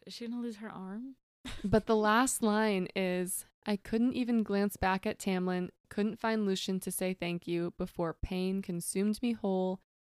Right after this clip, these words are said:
Speaker 2: and I could barely manage to walk back to my cell." And that's where we end this chapter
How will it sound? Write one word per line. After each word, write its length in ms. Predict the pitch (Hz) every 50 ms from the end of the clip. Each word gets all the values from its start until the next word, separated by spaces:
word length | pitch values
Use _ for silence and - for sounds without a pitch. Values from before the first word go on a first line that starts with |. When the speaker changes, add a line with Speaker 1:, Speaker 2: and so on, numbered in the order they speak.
| _
Speaker 2:
and 120 | - 180 175
I 80 | 175
could 200 | 170 - 170 160
barely 320 | - 170 170 180 185 202 202
manage 420 | 196 185 180 180 185 180 180 - -
to 100 | - 160
walk 240 | 165 165 175 -
back 240 | - 175 185 185 -
to 100 | - 202
my 120 | 196 208 185
cell." 420 | - - - - - - - 185 - _ _ _ _ _ _ _
And 160 | - 175 170 165
that's 300 | - 180 - - - -
where 100 | 226 233
we 140 | 240 247
end 420 | - 240 233 233 233 240 240 247 247 - _ _ _ _ _
this 140 | 269 262 -
chapter 600 | - - 214 196 202 - - 208 208 202 202 -